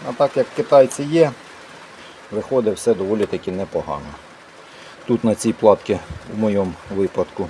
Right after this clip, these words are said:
мікро U S B. Лишній раз мені не хочеться різати корпус. Ми її просто-напросто десь тут розмістимо. Ну, знайдемо десь місце. Запаяємо сюди дроти і, ну,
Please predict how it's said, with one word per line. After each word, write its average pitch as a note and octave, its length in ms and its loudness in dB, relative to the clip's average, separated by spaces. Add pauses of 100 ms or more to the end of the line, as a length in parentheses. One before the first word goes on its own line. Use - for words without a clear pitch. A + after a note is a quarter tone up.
(120)
мікро A2+ 320 0
U C#3 200 2
S D3 120 -6
B. G3+ 200 0 (560)
Лишній B2 340 2
раз A#2 280 6
мені A2+ 200 4
не A2+ 100 4
хочеться G2+ 640 0
різати G#2+ 420 0 (100)
корпус. D#3+ 360 2 (1080)
Ми A2+ 120 -4
її G2+ 140 -4
просто-напросто G2+ 720 -2
десь F#2+ 180 -4
тут G2 140 -6 (320)
розмістимо. D3+ 640 2 (1080)
Ну, D3 60 -8 (100)
знайдемо F#2 400 -2
десь F2 180 -12 (100)
місце. D#2 280 -12 (1200)
Запаяємо A#2+ 560 6
сюди C#3+ 280 0
дроти G3+ 460 2
і, E3+ 340 -4 (260)
ну, E3 180 -2